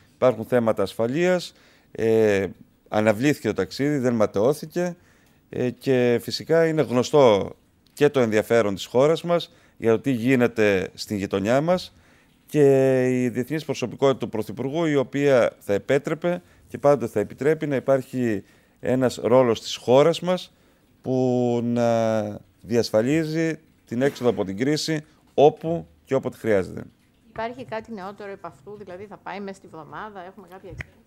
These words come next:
Speaker 1: Ε, αυτή τη στιγμή όχι, είναι θέμα όμως προς παρακολούθηση και εξαρτάται και με τις εξελίξεις της Αιγύπτου φυσικά,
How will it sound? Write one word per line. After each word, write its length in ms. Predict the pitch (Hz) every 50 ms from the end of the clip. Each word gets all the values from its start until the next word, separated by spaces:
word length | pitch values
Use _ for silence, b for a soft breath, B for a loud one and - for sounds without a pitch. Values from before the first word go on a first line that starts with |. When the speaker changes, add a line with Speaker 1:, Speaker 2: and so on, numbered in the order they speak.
| _ _ _ _ _ _ _ _ _ _
Speaker 1:
Ε, 200 | - 98 104 110
αυτή 220 | 110 - - 156
τη 80 | 135 127
στιγμή 340 | 117 - 123 127 120 120 123
όχι, 320 | 139 156 170 165 - - 170 170 170 160 156 156 151
είναι 160 | 151 143 131 123
θέμα 300 | - 147 139 131 131 135
όμως 220 | 143 147 139 -
προς 160 | - 113 -
παρακολούθηση 960 | _ 110 107 104 98 - 110 120 139 160 156 - - - - 175 170 165 156 b b b b b b b b
και 100 | _ -
εξαρτάται 420 | 135 - - 120 113 - 151 151 160
και 180 | 151 - 151
με 100 | 147 143
τις 100 | 127 -
εξελίξεις 500 | - - - - 117 120 139 139 - -
της 80 | - 113
Αιγύπτου 280 | 95 98 92 - - -
φυσικά, 360 | - - - - 85 -